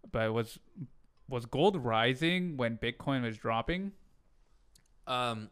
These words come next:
Speaker 2: I think it's been rising.
Speaker 1: Gold?
Speaker 2: Gold has been
Speaker 1: Gold,
Speaker 2: rising,
Speaker 1: yeah.
Speaker 2: uh, s-, over the past month.
Speaker 1: Really?
Speaker 2: Um, I'm not sure by how much, but it has been rising.
Speaker 1: Yeah, I think,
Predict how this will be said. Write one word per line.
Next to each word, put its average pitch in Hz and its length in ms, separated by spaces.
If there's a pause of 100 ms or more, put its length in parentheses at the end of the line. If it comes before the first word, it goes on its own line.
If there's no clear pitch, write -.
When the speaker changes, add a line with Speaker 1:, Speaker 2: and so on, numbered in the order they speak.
(120)
Speaker 2:
I 113 80
think 160 160
it's 139 120
been 127 240
rising. 110 520 (580)
Speaker 1:
Gold? 160 300 (340)
Speaker 2:
Gold 131 220
has 120 280
been 123 160
Speaker 1:
Gold, 110 60
Speaker 2:
rising, 110 360
Speaker 1:
yeah. 123 100
Speaker 2:
uh, 104 480 (120)
s-, - 280 (200)
over 113 200
the 104 60
past - 380
month. 107 280 (720)
Speaker 1:
Really? 107 240
Speaker 2:
Um, 101 280
I'm 117 120
not 127 120
sure 127 320 (140)
by 107 180
how 107 240
much, 104 300
but 107 100
it 104 100
has 107 160
been 95 180
rising. 92 340 (180)
Speaker 1:
Yeah, 139 220
I 123 40
think, - 340